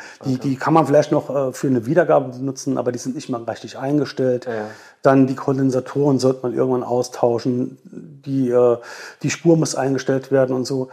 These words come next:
Speaker 2: Mhm.
Speaker 1: Das ist halt das große Problem. Deswegen habe ich mir auch diese Maschine gekauft, weil
Speaker 2: Mhm.
Speaker 1: diese war vollständig revidiert. Habe ich
Speaker 2: Okay.
Speaker 1: auch privat von,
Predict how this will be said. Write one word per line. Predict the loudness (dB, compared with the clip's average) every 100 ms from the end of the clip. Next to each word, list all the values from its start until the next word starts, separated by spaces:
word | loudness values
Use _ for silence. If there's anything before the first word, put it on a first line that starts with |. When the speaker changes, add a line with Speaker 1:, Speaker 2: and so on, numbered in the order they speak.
| -12
Speaker 2:
Mhm. | -6
Speaker 1:
Das | -2 4
ist |
halt | 6
das | 6 2
große | 0 0 0
Problem. | -4 -4 2 4 4
Deswegen | 0 -6 -8 -8
habe | -8
ich | -8
mir | -8
auch | -8
diese | -4 -2
Maschine | -2 -2 -4 -4
gekauft, | -6 -4 -2 -2 -4
weil | -6
Speaker 2:
Mhm. | -6 -4
Speaker 1:
diese | -2 2 4 2 0 -20 -16 -2
war | 2 2 2
vollständig | 0 0 0 -4 -4 -4
revidiert. | -2 -2 0 -2 -4 -20 -18
Habe | -8
ich | -4
Speaker 2:
Okay. | 4
Speaker 1:
auch | 4 4
privat | -2 0 4 4 4
von, | -2 -4